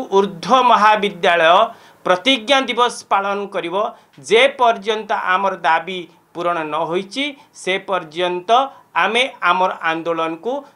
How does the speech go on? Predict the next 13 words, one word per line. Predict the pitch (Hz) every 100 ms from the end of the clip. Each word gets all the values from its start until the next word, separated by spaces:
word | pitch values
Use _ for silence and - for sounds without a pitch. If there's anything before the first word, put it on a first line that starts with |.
| _
ଜାରି | 120 151 165 180
ରଖିବୁ। | 151 - 123 101 _ _ _
ଏବଂ | 156 151 190 247 - _
ସେପ୍ଟେମ୍ବର | - 160 156 - 175 175
ପାଞ୍ଚ | 165 156 156 -
ତାରିଖ | 185 175
ଗୁରୁ | 147 160
ଦିବସକୁ | 170 185 202 202 - 285 - _ -
ଏ | 190 262
ରାଜ୍ୟର | 254 240 208 233 147 120 - _ _
ଗୁରୁ | 147 135 214 254 180 - _ _ _
କଳା | 165 175
ଦିବସ | 185 226 277